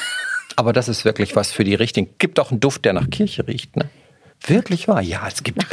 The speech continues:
Speaker 1: ja,
Speaker 2: Weihwasser
Speaker 1: das wär
Speaker 2: oder was?
Speaker 1: Nee, das ist so wie eine Kirche, wenn du reingehst in eine Kirche. Aber weißt du, da ist ja Weihrauch und Myrrhe drin?
Speaker 2: Ja.
Speaker 1: Oder wenn nur Wei-, wusstest du zum Beispiel, wenn nur Weihrauch drin ist, dass die Emotionen steigen, aber nicht abgeleitet werden, sondern du brauchst immer Weihrauch und Myrrhe.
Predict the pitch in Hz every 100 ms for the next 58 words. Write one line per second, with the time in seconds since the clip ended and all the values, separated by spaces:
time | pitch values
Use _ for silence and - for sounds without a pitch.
0 | 196 165 220 302 508 - 440 - 190 190
1 | 208 - 156 160 160 131 151 - 139 120
2 | 156 165 127 123 123 127 135 131 139 170
3 | 147 101 117 - - 131 151 139 120 123
4 | 101 110 131 123 - 113 113 113 95 -
5 | 113 151 151 202 185 113 110 101 160 127
6 | 120 135 - 135 - 143 - 170 - 175
7 | 160 - - 107 110 165 143 143 165 143
8 | - - 131 - 143 - 127 120 113 113
9 | - - 143 139 139 - 104 113 135 160
10 | 123 127 131 - - 156 - 107 92 -
11 | - 104 - 95 92 165 175 - - -
12 | - 117 139 147 131 - 123 131 - 123
13 | 120 95 101 110 120 120 - 127 104 110
14 | 107 113 123 147 127 104